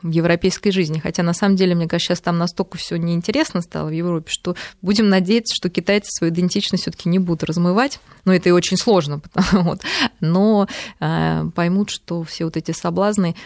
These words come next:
европейские, они, ну, они чужды просто и религии, и не будут к себе привносить в страну, и сохранятся, наверно, возьмут только лучшее. Это желание какого-то качества, может быть,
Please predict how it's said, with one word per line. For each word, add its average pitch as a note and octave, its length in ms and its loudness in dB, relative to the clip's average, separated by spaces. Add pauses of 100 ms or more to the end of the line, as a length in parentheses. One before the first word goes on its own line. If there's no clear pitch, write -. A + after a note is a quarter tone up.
(160)
европейские, E3+ 880 0
они, F3 300 0 (260)
ну, A#3 80 4
они A3 180 4
чужды F#3+ 280 -2
просто E3 300 -2
и - 20 2
религии, G3 500 2 (240)
и F#3 140 2
не G3+ 100 6
будут F#3 240 -2
к - 80 -12
себе E3 160 -2
привносить E3+ 540 -4
в - 20 -16
страну, G3 380 0
и G#3 80 2 (100)
сохранятся, F3+ 640 -4
наверно, E3+ 500 -2 (280)
возьмут G#3+ 300 4
только F#3 180 0
лучшее. E3 440 0
Это D#3+ 200 -6
желание E3 480 -2
какого-то - 380 -10
качества, - 480 -2
может D#3+ 260 -2
быть, D#3 120 -14